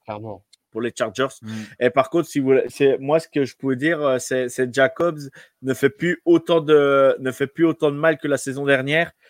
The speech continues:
Speaker 2: On voit que la
Speaker 3: Ouais.
Speaker 2: ligne a un peu changé, euh, la O-line a un peu changé. Du coup, euh, Josh Jacobs, est, est, quand t'as pas de O-line, c'est comme, euh, les Derrick Henry, c'est comme les Packers, c'est comme tout ça. Si t'as pas de O-line, tu fais pas de, tu fais pas de yard à la course. T'as beau être, euh, le meilleur running back de la ligue.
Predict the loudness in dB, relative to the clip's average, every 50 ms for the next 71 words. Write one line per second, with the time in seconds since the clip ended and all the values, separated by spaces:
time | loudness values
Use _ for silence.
0 | _ _ _ -4 0 4 6 6 4 4 2 0 0 0 -2 -6 -4 -4 -4 -4
1 | -4 -6 -8 -6 -6 -8 -8 -6 -4 -2 0 0 0 0 0 0 0 0 0 0
2 | 0 0 -2 -2 -6 -8 -6 -6 -8 -10 -10 -10 -10 -6 -4 -4 -4 -4 -8 -8
3 | _ -2 0 0 0 0 -2 -4 -6 -6 -4 -4 -4 -2 0 -2 -2 0 0 0
4 | 0 0 0 0 0 0 -2 -4 _ _ _ _ _ _ -6 -4 -2 -2 -2 -2
5 | -2 0 0 0 2 4 4 4 6 6 4 4 0 -4 -10 -6 -6 -6 -6 -4
6 | -4 -4 -4 -4 -4 -4 -6 -6 -4 -6 -6 -2 -2 -2 -2 -2 -2 -4 -4 -4
7 | -4 -4 -4 -4 -2 -4 -4 -4 -4 -6 -4 -4 -4 -4 -4 -6 -6 -6 -6 -8
8 | -12 -12 -12 -12 -14 -14 -16 -10 -8 -8 -8 -8 -10 _ _ -20 _ -10 -4 -2
9 | -2 0 0 0 2 2 2 2 4 2 2 2 0 -4 -10 -16 -14 -12 -10 -8
10 | -6 -6 -4 -4 -4 -6 -8 -10 -14 -14 -14 -12 -8 -6 -6 -6 -2 0 0 0
11 | 0 0 -2 -4 -4 -6 -10 -14 -18 -12 -8 -8 -6 -4 -4 -4 -6 -6 -6 -6
12 | -4 -4 -4 -4 -2 0 0 0 -2 -4 -8 -10 -10 -12 -10 -8 -8 -8 -6 -6
13 | -4 -4 -4 -4 -6 -8 -10 -10 -12